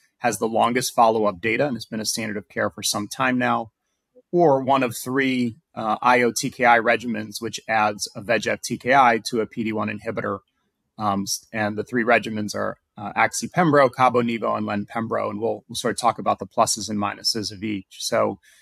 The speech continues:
uh, maybe, Vincent, let's just start with sort of the big picture of where we've come in kidney cancer compared to V E G F monotherapy. What sort of impact have these doublets had on patients?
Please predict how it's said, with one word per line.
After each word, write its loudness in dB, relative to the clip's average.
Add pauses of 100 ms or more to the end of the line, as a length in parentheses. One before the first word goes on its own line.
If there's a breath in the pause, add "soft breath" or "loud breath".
(420 soft breath)
uh, 2
maybe, 2
Vincent, 0
let's 2
just 0
start 2
with 0
sort 0
of -4
the -8
big -4
picture -4
of -2 (880)
where 4
we've 2
come 0
in -2
kidney -2
cancer -2
compared -2
to -4
V 0
E 2
G -2
F -2
monotherapy. 0
What 0
sort 2
of 0
impact -2 (360)
have -2
these 0
doublets 2
had 2
on -2
patients? -8